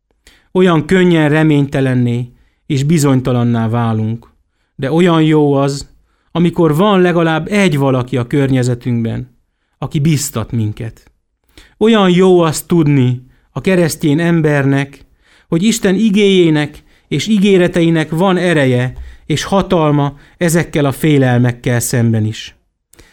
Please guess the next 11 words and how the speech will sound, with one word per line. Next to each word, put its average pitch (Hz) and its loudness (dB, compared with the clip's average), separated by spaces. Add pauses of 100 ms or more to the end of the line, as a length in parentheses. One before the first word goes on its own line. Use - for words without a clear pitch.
(120)
Jézus 170 2
szava 170 0
így 139 0
biztat: 117 -6 (500)
„Álljatok 196 2
ellene 190 2
a 147 2
gonosznak, 165 0 (340)
és - -8
elfut 160 -2
tőletek.” 113 -2